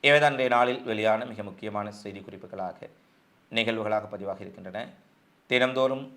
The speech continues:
உலகெங்கு நடைபெறும் செய்திகளை உடனுக்குடன் அறிந்து கொள்ள அகிலத்தோடு இணைந்திருங்கள். இந்த காணொளி பற்றி தொடர்பிலான உங்களது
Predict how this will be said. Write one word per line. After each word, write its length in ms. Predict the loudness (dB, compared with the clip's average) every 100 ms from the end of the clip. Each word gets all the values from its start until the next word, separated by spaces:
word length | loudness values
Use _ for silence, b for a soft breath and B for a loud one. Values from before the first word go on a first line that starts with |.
| 0
உலகெங்கு 320 | 0 0 -6 -6
நடைபெறும் 340 | -6 -8 -14 -18 -8
செய்திகளை 440 | -4 -2 -4 -8 -8
உடனுக்குடன் 420 | -8 -10 -12 -16 -10
அறிந்து 260 | -10 -12 -16
கொள்ள 140 | -10 -10 -10 -14 _ _ _ 6
அகிலத்தோடு 540 | 6 6 -4 -6 -8 -8
இணைந்திருங்கள். 480 | -12 -14 -14 -16 -18 _ _ _ _ _ 2
இந்த 180 | 4 4 4
காணொளி 220 | 4 2
பற்றி 140 | -8 -8
தொடர்பிலான 460 | -6 -4 -2 -2 -4
உங்களது 280 | -8 -8